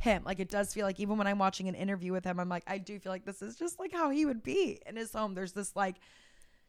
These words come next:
just this, like, chillness factor to him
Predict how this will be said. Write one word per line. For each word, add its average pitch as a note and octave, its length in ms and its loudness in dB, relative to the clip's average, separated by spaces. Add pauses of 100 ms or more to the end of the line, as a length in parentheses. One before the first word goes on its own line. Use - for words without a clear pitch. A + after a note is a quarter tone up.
(180)
just A3+ 280 0
this, G#3+ 280 0
like, F#3+ 300 6 (240)
chillness G3+ 560 6
factor F3+ 420 4
to G3+ 180 -2
him F#3 360 0